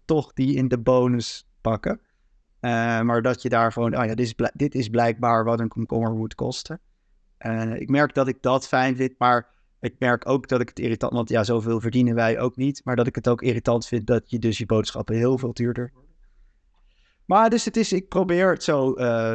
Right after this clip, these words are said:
te, te, dus ik weet dat het gaat niet, eh, dus ik weet dat het niet perfect is wat ik doe, maar ik probeer daar wel. En wat ik dus merk is dat als je dus die betere keuze qua eten doet, is dat het echt veel lekkerder is. Dus het,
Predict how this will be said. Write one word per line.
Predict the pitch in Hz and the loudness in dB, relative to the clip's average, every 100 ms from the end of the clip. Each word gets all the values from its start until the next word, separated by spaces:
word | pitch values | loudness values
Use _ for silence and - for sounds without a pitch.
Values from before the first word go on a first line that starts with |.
| 113 | -4
te, | - 117 107 | -2 -2 -2
te, | - 110 | -2 -2
dus | 107 110 - | 0 -2 -4
ik | 113 | -4
weet | 117 117 123 | 0 0 0
dat | - 117 | 0 0
het | 123 113 | -2 -6
gaat | - 117 - | -2 -2 0
niet, | 117 110 | -2 -2
eh, | 117 107 104 104 - _ _ _ _ _ _ _ _ - _ _ | 0 0 -2 -6 -12 _ _ _ _ _ _ _ _ -20 _ _
dus | 113 | -6
ik | 131 - | -6 -2
weet | 135 151 | 2 2
dat | 151 143 | 2 0
het | 139 | 0
niet | 147 143 | -2 -2
perfect | - 131 143 131 | 0 0 0 0
is | 151 139 | -2 0
wat | 139 131 | 0 0
ik | 120 | 0
doe, | 127 143 - | -2 -2 -6
maar | - 117 | -4 -2
ik | 120 - | -4 -4
probeer | 127 110 127 127 | -6 -2 0 2
daar | 120 113 | 0 0
wel. | 110 107 107 | -2 -2 -2
En | 160 185 | 0 2
wat | 190 | 0
ik | 170 143 | 0 -4
dus | 139 | -2
merk | 143 151 156 | 0 0 0
is | 131 | -4
dat | - 127 - | -2 -2 -2
als | 127 | -4
je | 117 | -4
dus | 120 | -2
die | 120 | -2
betere | 107 123 135 123 | 2 2 0 -2
keuze | 139 131 123 | 0 0 -2
qua | - - | -8 -8
eten | - 151 226 175 | 0 0 2 0
doet, | 156 151 | -2 -2
is | |
dat | 113 117 | -4 -4
het | - | -4
echt | 113 - | -6 -8
veel | - - 123 | -6 0 0
lekkerder | 107 - 120 | 0 -2 -6
is. | 120 - | -8 -8
Dus | 123 | -10
het, | - - | -12 -18